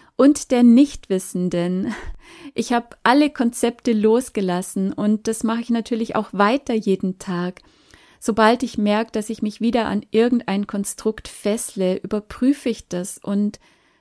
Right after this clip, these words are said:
ähm, schau, ob das wirklich nötig ist oder ob das wieder etwas ist, womit ich nur meine Erfahrung eingrenze. Ich glaube nicht, sondern ich gehe den Weg der eigenen Erfahrung und Erkenntnis,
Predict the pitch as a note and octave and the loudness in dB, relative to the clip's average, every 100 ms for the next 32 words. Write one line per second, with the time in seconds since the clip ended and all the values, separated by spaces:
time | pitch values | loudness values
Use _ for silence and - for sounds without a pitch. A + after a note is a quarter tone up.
0 | _ - G3+ G3+ G#3 - G#3 - G#3+ A#3+ | _ -2 2 2 2 -2 -4 0 0 0
1 | - - A3 - A#3+ A3+ - G#3 A3+ - | -2 -4 -4 -2 -4 -4 2 4 2 0
2 | G3+ - F3+ - - G3+ G3+ G3+ A3 G#3 | -6 -4 -6 -6 -6 -4 -4 -4 -6 -4
3 | A#3 C4 B3 - - G3+ - G#3+ - G#3+ | 0 2 2 0 -4 -4 -2 -4 -2 0
4 | G#3 A3 A3+ - G#3+ A3 G#3+ G3 G#3 G#3 | 0 0 -4 -2 2 4 4 4 0 -2
5 | G3 - G3 G3+ G#3+ G3+ - - F#3+ A#3 | -6 -4 -2 0 0 0 -2 -2 0 2
6 | A#3+ F#3 F3 F#3 F3 F3 G3+ _ _ _ | 0 -2 -4 -4 -6 -6 -8 _ _ _
7 | _ _ _ _ _ _ _ _ _ _ | _ _ _ _ _ _ _ _ _ _
8 | _ _ _ - G#3 - - G#3 F#3+ G#3 | _ _ _ -8 -8 -8 -2 2 4 6
9 | D4+ D#4 G#3+ F3 F3 F#3+ - - - _ | 4 2 0 0 -2 -4 -12 -20 -20 _
10 | _ _ _ _ _ _ - G#3+ G#3+ A3 | _ _ _ _ _ _ -4 2 2 2
11 | - G#3 - A3 A#3 A3+ G#3+ G#3 G#3 A3 | 0 -4 0 4 4 4 2 4 4 4
12 | A#3 - _ _ - G#3 - G3 A3 A#3+ | 2 -8 _ _ -2 -2 2 2 2 2
13 | G#3+ G#3 G3+ G3+ - F#3+ G3+ A3 G3 F#3+ | 0 0 -2 -6 -6 -4 -4 -4 -4 -4
14 | F#3+ F#3 - - G3 A3 - F3+ F#3 - | -4 -6 -6 -4 -4 -4 -6 -6 -6 -10